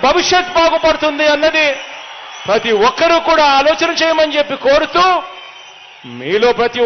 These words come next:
ఒక్కరూ కూడా మంచి జరిగిన, మీ బిడ్డ ప్రభుత్వం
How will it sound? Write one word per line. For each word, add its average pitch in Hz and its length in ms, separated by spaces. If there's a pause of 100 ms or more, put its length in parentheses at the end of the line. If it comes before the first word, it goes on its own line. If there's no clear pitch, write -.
ఒక్కరూ 320 260 (120)
కూడా 294 220 (960)
మంచి 196 260 (100)
జరిగిన, 294 340 (1400)
మీ 160 100 (120)
బిడ్డ 226 180 (100)
ప్రభుత్వం 302 440